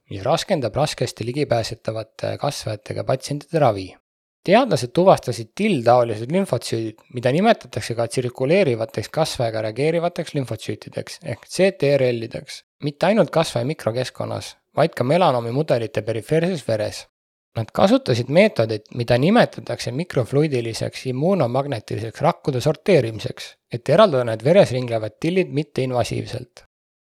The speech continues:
Selleks, et valida ja paljundada ainult parima ja kõige spetsiifilisema kasvajavastase aktiivsusega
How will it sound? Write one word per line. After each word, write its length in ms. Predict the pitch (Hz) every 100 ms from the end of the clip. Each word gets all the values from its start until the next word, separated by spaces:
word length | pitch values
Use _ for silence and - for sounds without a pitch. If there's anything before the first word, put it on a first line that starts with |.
| _ _ _
Selleks, 400 | - 233 269 -
et 120 | -
valida 400 | 175 214 131 120
ja 20 | 117
paljundada 540 | 180 185 123 120 135
ainult 260 | 160 117 -
parima 460 | 190 180 123 104
ja 100 | 104
kõige 320 | 160 185 147
spetsiifilisema 960 | - 113 - 196 220 120 113 101 113 107
kasvajavastase 800 | 160 - 123 113 127 - 117 117
aktiivsusega 720 | 110 _ 170 170 113 110 113